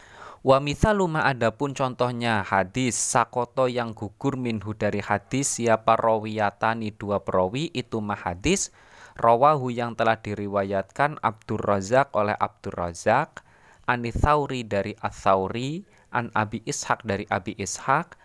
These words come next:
An Yazid dari Yazid bin Yutha-, bin Yutsai,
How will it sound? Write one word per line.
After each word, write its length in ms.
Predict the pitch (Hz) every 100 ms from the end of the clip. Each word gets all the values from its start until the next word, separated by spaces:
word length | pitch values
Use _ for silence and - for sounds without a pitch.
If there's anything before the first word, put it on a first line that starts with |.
| -
An 160 | 117 113
Yazid 400 | 117 135 113 107
dari 320 | 104 98 98
Yazid 560 | 92 87 90 127 180 - - - _
bin 240 | 120 110
Yutha-, 640 | 101 101 101 - - - -
bin 320 | 110 127 110
Yutsai, 480 | 104 101 - 160